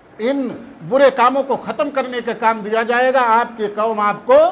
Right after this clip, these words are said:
निकाल देगी। अगर मैं ज़िंदा रहा तो आपका साथ दूंगा।" आप अलैहिस्सलातु वस्सलाम वहाँ से लौटे और फिर उसी तरीके से उसी चीज़ में मशगूल हो गए। यानी आप अलैहिस्सलातु वस्सलाम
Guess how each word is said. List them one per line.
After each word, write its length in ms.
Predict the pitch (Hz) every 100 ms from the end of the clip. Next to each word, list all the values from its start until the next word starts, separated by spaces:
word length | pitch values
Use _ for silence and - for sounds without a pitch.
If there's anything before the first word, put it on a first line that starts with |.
| - - - - -
निकाल 400 | 170 185 208 240
देगी। 340 | 220 208 214 202 - - -
अगर 200 | 180 196
मैं 140 | 190 175
ज़िंदा 340 | 175 190 185
रहा 220 | 180 180 175
तो 140 | 180
आपका 280 | 170 165 165
साथ 260 | 156 196 226 - - - - -
दूंगा।" 500 | 135 240 208 185 175 - - -
आप 180 | 202 226
अलैहिस्सलातु 580 | 196 185 - 180 180 175
वस्सलाम 400 | 165 170 170 170
वहाँ 200 | 165 165
से 120 | 165
लौटे 400 | 165 190 185 165 165 - -
और 160 | 180 180
फिर 160 | 254 254
उसी 280 | 214 208
तरीके 400 | 170 180 175 180
से 160 | 165 165 160 - - 226
उसी 200 | 202 208
चीज़ 280 | 196 175 170
में 100 | 170
मशगूल 440 | 165 - 175 190
हो 140 | 180 175
गए। 180 | 180 185 - - -
यानी 180 | 170 180
आप 380 | 185 208 208 196
अलैहिस्सलातु 520 | 190 185 196 180 185
वस्सलाम 360 | 170 185 180